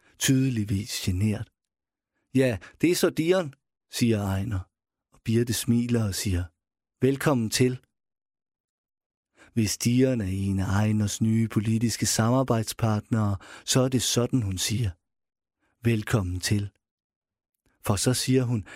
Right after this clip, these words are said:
at hun ikke regner med, at det her bliver sidste gang, han kommer til at sidde til bords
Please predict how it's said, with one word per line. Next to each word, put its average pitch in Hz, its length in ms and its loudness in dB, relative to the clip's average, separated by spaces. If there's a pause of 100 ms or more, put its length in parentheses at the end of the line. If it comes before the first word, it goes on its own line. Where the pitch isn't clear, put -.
(120)
at 104 120 0
hun 95 160 0
ikke 127 260 2
regner 107 360 0
med, 101 220 -2 (220)
at - 200 -6
det 120 140 2
her 107 220 -2
bliver 110 240 -6
sidste - 460 -2
gang, 101 280 -4 (280)
han 107 140 -4
kommer 98 260 -4
til 104 180 -2
at 95 140 -2
sidde 101 280 -2
til - 160 -6
bords 120 440 -2